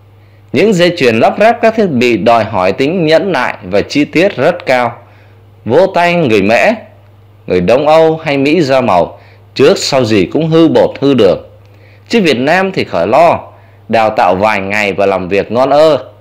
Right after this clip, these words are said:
Vô máy test chất lượng không ai bì kịp. Có điều là người Việt quá đông, đụng mặt nhau mỗi ngày,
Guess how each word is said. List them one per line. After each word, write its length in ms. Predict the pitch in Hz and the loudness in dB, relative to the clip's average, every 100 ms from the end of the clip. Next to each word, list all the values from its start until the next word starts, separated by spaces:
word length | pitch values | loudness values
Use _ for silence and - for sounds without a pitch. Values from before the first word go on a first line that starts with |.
| - - _ | -20 -20 _
Vô 260 | 92 104 135 | -4 0 2
máy 180 | 139 165 | 2 -2
test 380 | 170 185 196 - | 0 0 -2 -6
chất 200 | - 190 | -4 0
lượng 280 | 120 113 - | 2 2 0
không 300 | - 165 170 | -6 -4 -4
ai 200 | 147 156 | -2 -2
bì 160 | 143 104 | -2 -2
kịp. 300 | - 82 - - - - _ _ _ _ | -2 -4 -4 -16 -20 -20 _ _ _ _
Có 140 | 214 | 0
điều 240 | 196 139 127 | 2 2 2
là 80 | 127 | 2
người 240 | 123 120 | 0 0
Việt 180 | 120 113 - | -2 -4 -2
quá 200 | 190 220 | -2 0
đông, 260 | 180 175 - | 0 -2 -6
đụng 260 | 98 104 104 | -2 -2 0
mặt 120 | 107 101 | -4 -2
nhau 240 | 147 156 | 0 0
mỗi 240 | 147 160 | 0 0
ngày, 320 | 180 113 85 | 0 -2 -4